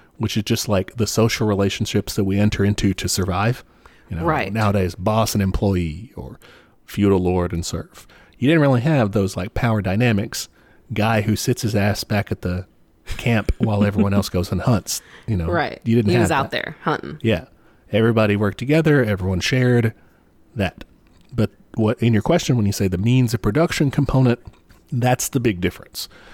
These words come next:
Speaker 1: The terminology is too convoluted for its own good, in my opinion. I know I'm not much of a theory guy, I guess, but whatever. Um, basically, with primitive communism, you have those good,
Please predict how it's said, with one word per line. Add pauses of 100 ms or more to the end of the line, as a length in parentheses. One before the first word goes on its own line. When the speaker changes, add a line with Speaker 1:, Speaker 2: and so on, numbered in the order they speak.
(140)
Speaker 1:
The
terminology
is
too (100)
convoluted
for
its
own
good,
in
my
opinion. (360)
I
know
I'm
not
much
of
a
theory
guy,
I
guess,
but
whatever. (400)
Um,
basically, (440)
with
primitive
communism,
you
have
those
good,